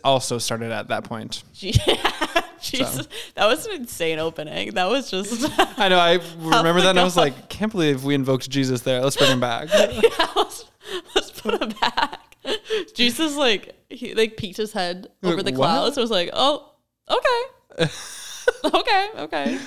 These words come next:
Speaker 2: Loving the delusion.
Speaker 1: <laughs>
Speaker 2: Um, you can't make everything.
Speaker 1: Hmm.
Speaker 2: I made you out of clay,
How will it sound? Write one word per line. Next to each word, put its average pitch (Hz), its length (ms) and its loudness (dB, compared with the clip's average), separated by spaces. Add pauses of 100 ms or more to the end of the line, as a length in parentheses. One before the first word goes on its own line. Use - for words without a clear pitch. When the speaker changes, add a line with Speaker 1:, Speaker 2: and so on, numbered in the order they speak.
(180)
Speaker 2:
Loving 226 280 -2
the 294 80 -2
delusion. 226 600 -2
Speaker 1:
<laughs> - 380 -4
Speaker 2:
Um, 220 360 0 (800)
you 233 180 -4
can't 262 320 2
make 370 180 0
everything. 240 640 0 (520)
Speaker 1:
Hmm. 240 140 4 (280)
Speaker 2:
I 214 160 0
made 262 260 0
you 247 220 4
out 196 140 6
of 196 120 -6
clay, 180 440 0